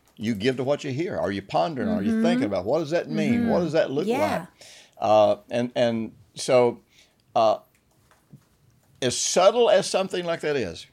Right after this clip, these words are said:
Speaker 1: you know, what do I believe? Do I believe that seeing is believing? You know, you know something, man, I just learned this the other day, and I gotta go back and do some research on it. There,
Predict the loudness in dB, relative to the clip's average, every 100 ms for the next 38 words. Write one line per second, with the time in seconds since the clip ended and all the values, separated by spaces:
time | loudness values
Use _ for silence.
0 | _ _ _ _ _ _ _ -2 0 0
1 | 0 4 6 6 4 0 0 2 2 2
2 | 0 0 -2 -6 -4 -4 -2 -2 -4 -4
3 | -2 -2 -4 -8 -14 -6 -2 -2 2 2
4 | 4 2 2 2 0 -4 _ _ 2 4
5 | 6 4 2 -2 -2 -2 0 2 2 0
6 | 0 0 2 0 0 -2 0 0 -2 -4
7 | -6 -6 -6 -6 -6 -6 -6 -8 -12 _
8 | _ _ _ _ _ _ _ -20 -14 2
9 | 4 4 2